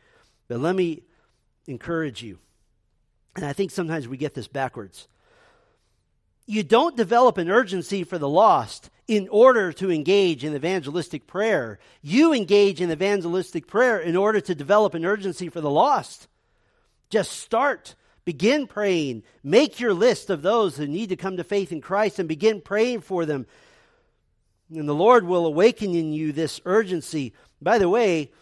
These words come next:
let me add a little bonus here. As the Lord gives you that urgency in prayer,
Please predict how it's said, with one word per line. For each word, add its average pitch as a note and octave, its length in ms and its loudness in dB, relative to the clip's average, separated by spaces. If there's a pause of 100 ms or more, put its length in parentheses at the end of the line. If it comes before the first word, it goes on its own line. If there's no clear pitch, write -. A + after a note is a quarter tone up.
(580)
let D#3+ 120 -10
me G3 140 2
add G3+ 200 4
a F#3+ 40 2
little F#3 260 0
bonus F#3+ 680 -2
here. D#3+ 420 -4 (760)
As F#3 280 0
the F3 120 0
Lord G3 320 2
gives F#3 300 -4
you G3 120 -8
that F3+ 240 0
urgency F#3 560 -2
in D#3+ 120 -2
prayer, G#3 580 -2